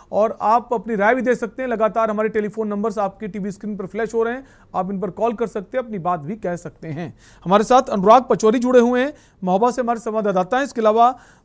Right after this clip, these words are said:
दो खास मेहमान योगेश कुमार समाजवादी पार्टी के नेता और लालू दुबे कांग्रेस नेता बुंदेलखंड से हमारे साथ जुड़ गए हैं। आप दोनों का स्वागत है,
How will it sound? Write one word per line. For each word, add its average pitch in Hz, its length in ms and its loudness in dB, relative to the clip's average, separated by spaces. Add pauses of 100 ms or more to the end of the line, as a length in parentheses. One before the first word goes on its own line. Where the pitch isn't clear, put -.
दो 208 100 4
खास 226 320 2
मेहमान 233 340 0
योगेश 220 320 0
कुमार 226 280 0
समाजवादी 214 380 -2
पार्टी 196 300 -4
के 220 80 -8
नेता 226 380 0 (260)
और 180 80 -4
लालू 208 260 2
दुबे 214 260 -2
कांग्रेस 220 380 -4
नेता 214 180 -4
बुंदेलखंड 196 460 -4
से 233 60 -6
हमारे 226 160 -2
साथ 220 80 -2
जुड़ 208 180 -6
गए 214 120 -2
हैं। 220 60 -2
आप 226 120 -2
दोनों 196 260 -6
का 226 100 -4
स्वागत 214 380 -6
है, 240 220 -8